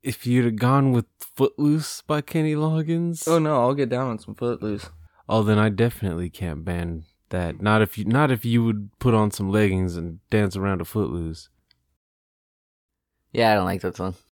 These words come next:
Speaker 1: Yeah, I, I, I, I cannot vote for a banning on a song just because you can't change radio stations.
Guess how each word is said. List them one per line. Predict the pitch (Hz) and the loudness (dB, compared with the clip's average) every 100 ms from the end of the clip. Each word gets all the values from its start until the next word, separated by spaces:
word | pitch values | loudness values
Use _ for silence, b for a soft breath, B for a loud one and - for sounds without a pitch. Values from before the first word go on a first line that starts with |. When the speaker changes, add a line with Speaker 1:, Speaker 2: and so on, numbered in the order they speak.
| _ _ _ _ _ _ _ _ _ _ | _ _ _ _ _ _ _ _ _ _
Speaker 1:
Yeah, | 110 110 98 | -2 0 2
I, | 113 | 0
I, | 76 113 113 120 120 | 0 0 2 2 2
I, | 104 104 104 | 0 -2 -2
I | |
cannot | 110 107 110 101 | -2 -2 0 0
vote | 104 104 | 0 0
for | - 98 | 0 -2
a | 87 | 0
banning | 98 95 92 90 | 2 2 2 0
on | 90 | -2
a | 90 | -4
song | - 95 90 90 90 - _ _ _ _ _ _ _ _ _ _ | -2 -2 -2 -4 -6 -10 _ _ _ _ _ _ _ _ _ _
just | - 107 - | -6 -6 -2
because | 113 123 104 95 | 0 2 0 0
you | 113 104 101 - - | -2 -4 -6 -16 -6
can't | - 113 - | -2 -2 -2
change | 117 107 92 | 0 0 0
radio | 92 101 92 90 | 0 0 0 -2
stations. | - 104 90 - 95 95 | -4 -4 -4 -4 -8 -8